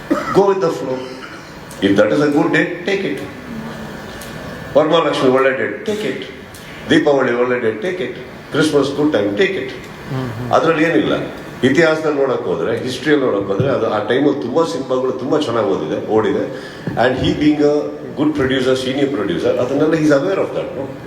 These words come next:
Speaker 1: ಅದೆಲ್ಲ ಗೊತ್ತಿರೋದ್ರಿಂದ ಅವ್ರು ಏನ್ ಮಾಡ್ತಾರೆ, ಆ ಟೈಮ್ ಇದ್ರೆ ಬೆಟರ್ ಅನ್ಕೊಂಡು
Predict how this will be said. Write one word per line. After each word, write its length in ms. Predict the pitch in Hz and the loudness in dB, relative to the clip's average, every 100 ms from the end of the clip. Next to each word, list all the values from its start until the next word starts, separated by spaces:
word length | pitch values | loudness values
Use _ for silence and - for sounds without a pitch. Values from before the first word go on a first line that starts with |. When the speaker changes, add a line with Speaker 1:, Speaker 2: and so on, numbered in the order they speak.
| 120 - - - - | -14 -12 -14 -6 0
Speaker 1:
ಅದೆಲ್ಲ 300 | - 131 - | 4 4 4
ಗೊತ್ತಿರೋದ್ರಿಂದ 640 | 147 147 175 165 123 - | 2 4 4 4 2 2
ಅವ್ರು 260 | - 127 123 | 2 2 2
ಏನ್ 100 | 131 113 | 0 0
ಮಾಡ್ತಾರೆ, 360 | 92 95 98 - - - - - 110 | -2 -2 -2 -4 -10 -12 -14 0 2
ಆ 40 | 113 | 4
ಟೈಮ್ 200 | 147 170 151 | 2 2 0
ಇದ್ರೆ 140 | 147 | 0
ಬೆಟರ್ 300 | - 123 - | 0 0 0
ಅನ್ಕೊಂಡು 400 | 135 - 113 127 | 0 0 -2 -2